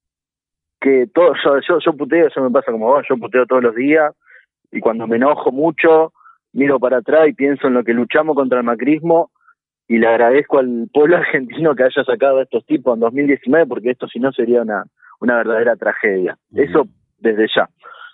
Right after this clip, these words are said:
Speaker 1: Digo, me parece que la, la gestión de la pandemia en manos del neoliberalismo
Speaker 2: No.
Speaker 1: hubiera sido una, una verdadera masacre y ni me quiero imaginar lo que hubiera sido. Ahora, creo que también hay condiciones y hay unos niveles de conciencia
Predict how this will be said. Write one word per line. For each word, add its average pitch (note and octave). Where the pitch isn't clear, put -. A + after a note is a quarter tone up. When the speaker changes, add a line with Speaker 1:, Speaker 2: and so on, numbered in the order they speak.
Speaker 1:
Digo, F#2+
me F2
parece A2
que A2
la, G#2
la F#2
gestión B2
de B2
la B2
pandemia B2
en A2
manos A#2+
del A2
neoliberalismo A#2
Speaker 2:
No. G2
Speaker 1:
hubiera A2+
sido A#2+
una, A2
una A#2
verdadera A2+
masacre C3
y A#2+
ni A#2
me A#2
quiero A#2+
imaginar A#2
lo A#2
que G#2
hubiera G#2
sido. F2
Ahora, D#3
creo F#3
que D#3+
también F#3
hay G3+
condiciones D#3
y B2+
hay C#3
unos D#3
niveles D3+
de C3+
conciencia B2+